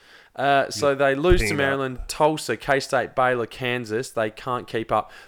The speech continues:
Speaker 1: But then they beat Oklahoma. Close losses to Oklahoma State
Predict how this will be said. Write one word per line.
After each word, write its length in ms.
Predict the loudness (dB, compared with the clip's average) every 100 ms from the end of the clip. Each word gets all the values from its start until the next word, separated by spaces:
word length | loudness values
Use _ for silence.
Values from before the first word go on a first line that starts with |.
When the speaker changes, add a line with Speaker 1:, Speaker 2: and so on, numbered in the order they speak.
| _
Speaker 1:
But 260 | 0 0 0
then 300 | -2 -2 -4
they 160 | -2
beat 360 | -4 0 0 2
Oklahoma. 880 | -2 -2 -4 -4 -2 -2 -4 -8 -12 -20 -20 -8
Close 380 | 0 0 0
losses 300 | -4 -4 -4 -6
to 280 | -2 0 2
Oklahoma 440 | 0 0 -2 -2
State 420 | -4 -2 -2 -2